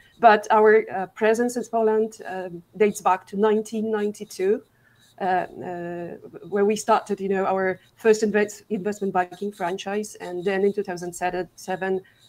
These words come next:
uh, we opened our Credit Suisse Wrocław office. So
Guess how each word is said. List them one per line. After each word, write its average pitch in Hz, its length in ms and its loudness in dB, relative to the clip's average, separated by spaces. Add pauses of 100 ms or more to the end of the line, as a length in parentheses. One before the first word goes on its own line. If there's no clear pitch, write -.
(120)
uh, 175 300 -8
we 208 180 -2
opened 214 320 4
our 170 120 -6
Credit 165 280 -8
Suisse - 400 -18
Wrocław 165 380 -12
office. - 260 -18
So 170 260 -8